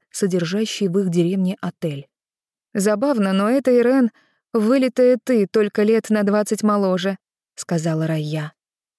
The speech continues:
«Она сказала Ирен, но я сразу поняла, что это ты», — поделилась со мной Доун. «Знаешь, мне часто снился такой сон,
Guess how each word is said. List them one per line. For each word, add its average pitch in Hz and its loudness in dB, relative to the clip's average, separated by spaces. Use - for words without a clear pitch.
«Она 180 -2
сказала 175 0
Ирен, 180 0
но 190 2
я 175 0
сразу 180 -2
поняла, 175 -2
что - -2
это 175 0
ты», — 151 -6
поделилась 160 -2
со - -6
мной 151 -4
Доун. 151 -6
«Знаешь, 185 0
мне 175 -2
часто 180 -2
снился 175 -2
такой 170 -2
сон, 208 -2